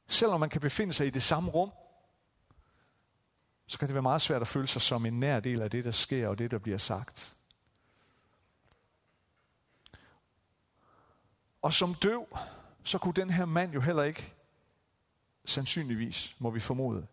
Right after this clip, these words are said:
ikke vide ret meget om Gud. For ingen kunne jo fortælle ham noget. Og vi skal tænke på, at i den her kultur, det var, det var rigtig meget en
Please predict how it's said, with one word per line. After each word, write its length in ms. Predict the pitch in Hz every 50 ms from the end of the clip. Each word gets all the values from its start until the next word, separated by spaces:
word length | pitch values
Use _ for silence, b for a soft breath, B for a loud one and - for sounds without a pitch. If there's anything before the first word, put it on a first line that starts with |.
| _ -
ikke 280 | 143 151 147 143 127
vide 240 | 117 135 143 151 147
ret 240 | 120 120 123 135 -
meget 300 | 120 107 107 117 120 -
om 200 | - - 110 110
Gud. 300 | - 117 110 113 120 131 120 - - - _ _ _ _ _ _ _ b b b b b b b b b b b b
For 160 | - - - 156
ingen 220 | - 170 185 185 180
kunne 220 | - - 147 131
jo 220 | 120 113 107 104 92 b b b b b b b b b b b b b _ _ _ _ _ _
fortælle 500 | - - - 127 - - - 226 196 123
ham 140 | 98 107 107
noget. 320 | 104 107 107 113 113 107 104 - - - _ _ _ _ _ - - _ B B B B B B B B B B B B B B B B B B _ _ _ _ _ _ _ _ _
Og 80 | - 139
vi 60 | 151
skal 140 | 160 - 165
tænke 180 | - 220 214
på, 80 | 190 196
at 80 | 175 156
i 80 | 170
den 180 | 165 202 214 208
her 100 | 214 202
kultur, 640 | - - 202 190 - - - 226 180 110 101 101 - _ _ _ _ _ b b b b b b b b b b b b b b b b b -
det 100 | 160 165
var, 160 | 180 175 -
det 220 | - 156 - 190
var 140 | 175 175 143
rigtig 260 | 160 185 - - 170
meget 480 | 139 135 131 139 147 160 160 - - 147
en 260 | 135 131 123 117 101